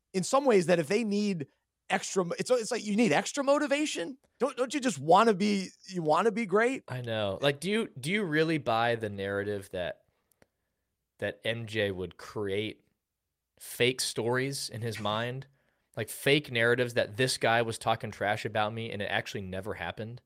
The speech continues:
Speaker 2: I
Speaker 1: Well,
Speaker 2: is,
Speaker 1: I
Speaker 2: do we,
Speaker 1: believe
Speaker 2: do
Speaker 1: that
Speaker 2: we
Speaker 1: he
Speaker 2: buy
Speaker 1: did.
Speaker 2: that?
Speaker 1: Well, no, I believe that he did. Did he need to? Probably not. You know what I mean? Like, th-, he was
Speaker 2: Yeah.
Speaker 1: good enough a-, as is, whether
Speaker 2: Yeah.
Speaker 1: he had a chip on his shoulder or not. But, but the,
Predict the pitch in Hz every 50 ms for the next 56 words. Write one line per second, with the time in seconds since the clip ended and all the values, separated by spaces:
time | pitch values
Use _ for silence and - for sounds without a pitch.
0 | _ _ _ _ _ _ _ _ _ _ _ _ _ 170 180 - 165 160 143 -
1 | _ _ _ _ _ _ _ - 226 240 214 - 202 190 - 208 226 254 240 208
2 | 190 190 233 247 175 185 190 226 254 - 285 285 294 285 - _ - - _ 240
3 | 226 220 208 165 185 262 302 285 277 208 180 160 135 110 165 160 127 - _ _
4 | - 135 180 190 170 147 143 151 156 143 127 - - 104 - - _ _ _ _
5 | _ 165 127 117 104 98 82 85 78 73 69 64 65 - _ _ _ _ _ _
6 | _ _ 226 214 214 214 208 208 208 202 196 180 - 240 - 196 202 190 233 220
7 | - 247 240 226 196 165 147 - - - - - 160 165 - 220 190 170 165 131
8 | 160 165 127 101 95 - - - 151 156 156 160 151 151 143 151 156 143 139 127
9 | - - 165 - - 135 123 - - 135 127 113 107 95 98 104 78 55 - _
10 | _ _ _ _ _ _ _ _ 156 226 220 214 - _ _ _ 208 196 - 220